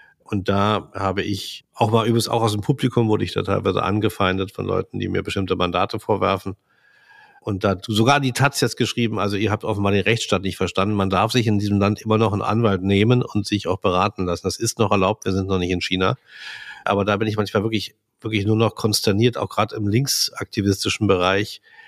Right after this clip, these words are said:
wie sehr, wenn man nicht ihre Auffassung vertritt, man da sofort Feind ist.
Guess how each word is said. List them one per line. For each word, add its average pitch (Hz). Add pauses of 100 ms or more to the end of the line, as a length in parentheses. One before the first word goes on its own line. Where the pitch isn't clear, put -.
(360)
wie 120
sehr, 113
wenn 113
man 110
nicht 113
ihre 113
Auffassung 107
vertritt, -
man 98
da 98
sofort 107
Feind 127
ist. 156